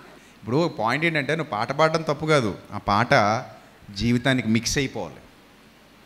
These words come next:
ప్రభు అంగీకరించాలి. ఇప్పుడు మా ఇంటికి నిన్ను పిలిచి, మా ఇంటికి నిన్ను పిలిచి ఒక స్టీల్ కంచం తీసుకొని స్టీల్ కంచం నిండా బురద పూసి అందులో వేడివేడి బిర్యానీ వేసాను అనుకో,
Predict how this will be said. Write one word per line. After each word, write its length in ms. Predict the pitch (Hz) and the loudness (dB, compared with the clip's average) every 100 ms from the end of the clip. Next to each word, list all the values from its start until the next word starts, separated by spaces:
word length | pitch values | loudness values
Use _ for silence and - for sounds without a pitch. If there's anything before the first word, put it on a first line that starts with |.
| - - - - | -20 -20 -8 0
ప్రభు 280 | 117 151 | 4 6
అంగీకరించాలి. 760 | 214 131 131 123 117 107 90 76 - - - - - | 6 4 2 2 0 0 -4 -4 -14 -20 -20 -20 -6
ఇప్పుడు 420 | 107 123 240 262 - - - | 0 4 4 2 -8 -20 -2
మా 100 | 143 | 2
ఇంటికి 260 | 139 170 180 | 2 2 0
నిన్ను 180 | 170 | 0
పిలిచి, 540 | 131 127 131 98 123 254 - - - - | 0 -2 -2 -2 -4 -6 -14 -20 -16 -2
మా 80 | 131 | 0
ఇంటికి 240 | 123 160 | 2 2
నిన్ను 180 | 160 135 | 0 0
పిలిచి 520 | 120 127 117 95 151 - - - - - - - | -2 -2 -2 -2 -6 -12 -20 -20 -20 -20 -20 -6
ఒక 360 | 156 170 151 147 | -2 6 8 8
స్టీల్ 380 | 135 - 180 185 | 4 0 2 4
కంచం 320 | 196 185 190 | 4 4 4
తీసుకొని 640 | 156 156 - 139 110 156 - - - - - - - | 4 2 -2 0 0 -4 -6 -18 -20 -20 -20 -12 -8
స్టీల్ 280 | - 196 | 0 2
కంచం 320 | 208 202 202 202 | 4 2 2 0
నిండా 220 | 196 196 | 4 2
బురద 340 | 165 160 170 | 4 2 2
పూసి 220 | 175 170 | 0 2
అందులో 240 | 170 156 165 | 0 2 0
వేడివేడి 360 | 147 143 156 | 2 2 0
బిర్యానీ 400 | 147 143 139 139 | 0 2 2 2
వేసాను 280 | 135 120 123 | 0 0 -2
అనుకో, 260 | 107 92 | -2 -6